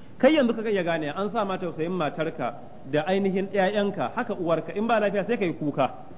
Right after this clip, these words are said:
Amma ka taba ga mutumin da imani ya sa aka yi farfesun kaza, yana zuwa da ya zauna ya gani sai fashe da kuka, ce, "La ilaha illallah." Ka taba ga wanda ya wannan?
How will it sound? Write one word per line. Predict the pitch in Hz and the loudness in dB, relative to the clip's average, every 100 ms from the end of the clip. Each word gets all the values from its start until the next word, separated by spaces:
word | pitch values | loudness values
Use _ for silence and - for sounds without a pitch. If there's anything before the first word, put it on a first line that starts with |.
| - - - - | -14 -16 -12 -2
Amma | 147 170 185 | 2 2 2
ka | 214 | 0
taba | 208 214 | -2 0
ga | 190 | 0
mutumin | 190 196 196 170 | 0 0 -2 -2
da | 143 | -4
imani | 175 190 202 185 | -2 0 2 0
ya | 170 | -2
sa | 185 175 | -4 -6
aka | 190 | -4
yi | 180 | -4
farfesun | 180 156 147 156 180 | -4 -4 -4 -2 -2
kaza, | 180 131 127 - - - | 0 0 -2 -6 -12 2
yana | 185 220 180 | 4 6 4
zuwa | 160 220 196 | 6 8 8
da | 165 | 4
ya | 175 | 4
zauna | 185 175 | 4 6
ya | 151 | 4
gani | 147 143 | 2 0
sai | 151 | -2
fashe | 151 147 | -2 -2
da | 131 | -2
kuka, | 139 160 - | -2 -2 0
ce, | |
"La | 339 370 | 0 4
ilaha | 381 381 392 | 4 4 2
illallah." | 427 415 370 381 370 - - - - - - - - | 0 2 2 2 -2 -8 -12 -12 -12 -12 -12 -14 -2
Ka | 190 | 2
taba | 226 220 | 4 6
ga | 214 | 6
wanda | 226 | 6
ya | 226 | 6
wannan? | 202 285 | 4 0